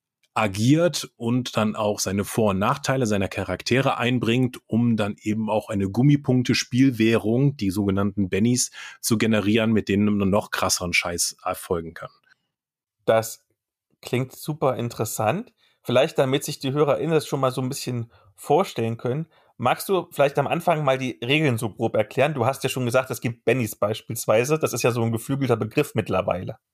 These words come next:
Speaker 1: Ja, grundsätzlich funktioniert das System über Würfeln. Man hat Würfel von W vier bis W zwölf, aber da alle Spielercharaktere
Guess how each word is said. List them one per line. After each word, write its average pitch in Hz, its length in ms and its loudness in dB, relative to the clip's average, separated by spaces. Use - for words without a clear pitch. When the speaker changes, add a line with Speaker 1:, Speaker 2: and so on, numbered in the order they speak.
Speaker 1:
Ja, 82 380 -6
grundsätzlich 131 680 2
funktioniert 110 460 2
das 104 100 0
System 107 580 2
über 90 420 0
Würfeln. 156 520 2
Man 87 200 -2
hat - 440 -4
Würfel 107 680 0
von 104 320 0
W 95 100 4
vier 101 280 0
bis 92 240 -2
W 87 100 -2
zwölf, 113 520 0
aber 117 460 2
da 101 220 0
alle 123 260 2
Spielercharaktere 104 1500 0